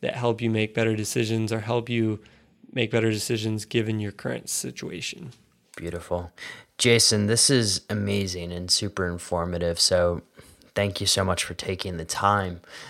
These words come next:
Speaker 2: Uh, before we get into the final four questions, and I just wanna transition into those, I wanna say thank you personally, because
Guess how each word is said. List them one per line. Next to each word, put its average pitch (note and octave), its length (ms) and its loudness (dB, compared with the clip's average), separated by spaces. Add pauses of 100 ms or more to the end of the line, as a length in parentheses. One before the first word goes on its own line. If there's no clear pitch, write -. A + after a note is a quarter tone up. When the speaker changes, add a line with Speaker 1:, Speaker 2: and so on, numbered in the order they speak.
(120)
Speaker 2:
Uh, F2 120 0
before B2+ 460 6
we D#3+ 120 8
get C3 160 8
into A#2+ 160 6
the G#2 60 4
final G2+ 360 4
four G2 240 4
questions, F#2 760 0
and F2 300 -4
I F#2+ 120 -4
just - 160 -4
wanna F#2 160 0
transition F2+ 640 -2
into F2 180 -4
those, F2 300 0
I G2+ 120 2
wanna G#2+ 240 4
say F2+ 200 0
thank F#2 320 -2
you E2+ 80 -6
personally, E2+ 640 -2
because F2+ 640 0